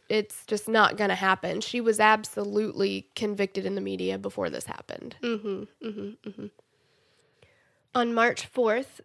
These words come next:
Speaker 2: this is ten months after Greg's murder, the trial begins. At the defense table, you have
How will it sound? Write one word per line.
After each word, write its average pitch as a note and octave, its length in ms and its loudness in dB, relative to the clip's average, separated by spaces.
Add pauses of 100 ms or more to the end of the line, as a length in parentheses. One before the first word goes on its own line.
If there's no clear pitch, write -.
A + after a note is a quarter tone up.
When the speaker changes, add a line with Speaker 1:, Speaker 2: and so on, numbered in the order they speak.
(100)
Speaker 2:
this A#3 220 0
is G#3+ 100 -2
ten C4+ 280 2
months A3 220 2
after G3+ 280 -2
Greg's F#3+ 340 -6
murder, F3+ 360 -2
the F#3 100 -8
trial F3+ 480 -6 (160)
begins. - 580 -8 (1300)
At G3 200 -6
the F#3 60 -8
defense E4 440 0
table, C4+ 440 4
you G#3+ 260 -2
have F#3 540 -4